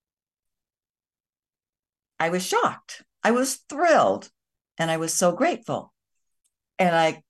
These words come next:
quickly looked at my calendar. I was kind of barely <laughs> awake. And I wrote back and I said, "Yes, I have from twelve till one, but I need to leave by one o'clock."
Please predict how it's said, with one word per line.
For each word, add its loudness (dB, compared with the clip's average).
quickly 2
looked 0
at 2
my 0
calendar. 2
I 0
was -8
kind -6
of -4
barely 2
<laughs> 2
awake. 4
And 4
I 4
wrote 2
back 0
and -8
I -6
said, -6
"Yes, -2
I 2
have 2
from 0
twelve 0
till -2
one, -2
but -6
I -2
need -8
to -6
leave -2
by 0
one -2
o'clock." -4